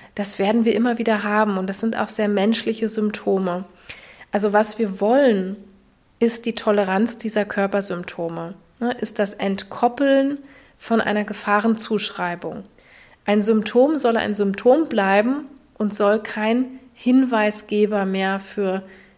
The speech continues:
irgendeine Gefahrensituation oder irgendeine tödliche körperliche Erkrankung sein.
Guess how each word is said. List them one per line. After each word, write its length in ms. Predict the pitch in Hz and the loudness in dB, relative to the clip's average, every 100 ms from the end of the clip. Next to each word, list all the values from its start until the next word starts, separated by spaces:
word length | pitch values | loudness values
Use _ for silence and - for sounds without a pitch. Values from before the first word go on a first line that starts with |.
| _ - | _ 6
irgendeine 880 | 226 233 214 208 202 196 196 202 220 | 8 8 2 0 0 0 -2 -4 -4
Gefahrensituation 1300 | 214 208 208 202 202 208 202 190 185 185 - 185 185 | -4 -4 0 0 2 0 -2 -4 -6 -4 -4 -4 -4
oder 200 | 190 - | -4 -2
irgendeine 460 | 208 214 190 190 | 0 0 0 -4
tödliche 480 | 196 233 226 214 - | 2 2 2 -2 -6
körperliche 520 | - 190 190 196 190 | -6 -4 -2 -4 -4
Erkrankung 580 | 190 190 185 185 190 185 | -6 -8 -6 -4 -4 -4
sein. 400 | 165 160 156 180 | -6 -8 -12 -16